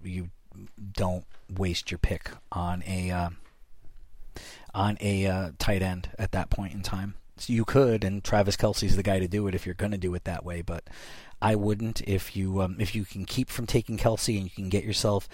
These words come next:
loaded up on running back and wide receiver, that is the way that I would approach it. After Kelce at twenty-one, Lamar Jackson. So he <laughs> went at twenty-two. No, thank you.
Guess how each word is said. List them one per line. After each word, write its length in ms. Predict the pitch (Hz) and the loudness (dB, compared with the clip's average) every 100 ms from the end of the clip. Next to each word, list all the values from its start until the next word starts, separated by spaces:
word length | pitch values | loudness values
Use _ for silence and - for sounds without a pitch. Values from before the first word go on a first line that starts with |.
| - - | -14 -8
loaded 400 | 104 101 104 104 | 0 2 4 6
up 180 | 104 - | 6 4
on 240 | 95 95 | -2 -2
running 280 | 95 98 98 | 0 -2 2
back 260 | 98 98 - 95 | 4 2 0 -6
and 300 | 95 92 87 | -4 -4 -2
wide 260 | 92 90 | 0 0
receiver, 560 | 87 - 104 107 127 120 - | 0 0 0 0 -2 -4 -6
that 320 | 95 101 95 | 4 6 6
is 140 | 95 - | 4 0
the 80 | 90 | -2
way 160 | 90 | 0
that 140 | 87 90 | -2 -2
I 120 | 90 | -4
would 180 | 80 82 | -6 -6
approach 460 | - 82 82 - | -6 -6 -6 -6
it. 160 | - - - - - - - | -6 -14 -16 -16 -16 -10 2
After 320 | 135 - 165 | 4 4 2
Kelce 500 | - 143 113 120 107 | 4 4 4 2 2
at 140 | 107 | 2
twenty-one, 640 | - 110 110 104 95 90 87 | 0 -2 -2 -2 -2 -4 -4
Lamar 400 | 98 98 98 92 | 0 2 4 2
Jackson. 580 | 98 107 123 - 208 233 | 4 4 6 4 2 0
So 260 | - 107 92 | 0 2 2
he 160 | 107 | 2
<laughs> 100 | 104 | 4
went 160 | 107 117 | 2 2
at 100 | 92 | 0
twenty-two. 680 | - 110 101 - 113 127 147 - - - | -2 0 -2 -2 0 0 -4 -8 -14 -8
No, 320 | 107 98 95 90 | -2 2 2 4
thank 320 | 95 104 127 | 4 4 4
you. 180 | 175 | 2